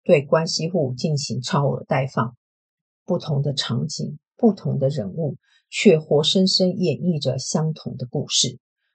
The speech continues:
我想这些不法的情势，看在中企原先的老股东们眼里，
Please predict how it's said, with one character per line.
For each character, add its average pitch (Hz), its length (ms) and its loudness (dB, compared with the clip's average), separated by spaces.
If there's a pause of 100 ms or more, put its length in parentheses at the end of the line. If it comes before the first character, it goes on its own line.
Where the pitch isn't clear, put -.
我 170 140 6
想 143 320 4
这 180 100 2
些 156 220 0
不 156 180 0
法 123 200 -2
的 123 100 -4
情 123 280 -4
势， - 340 -2 (100)
看 160 260 0
在 156 240 0
中 156 220 0
企 147 260 -2
原 143 220 0
先 170 220 -2
的 160 100 0
老 151 220 0
股 151 240 -4
东 160 200 0
们 139 200 0
眼 139 240 0
里， 147 200 -4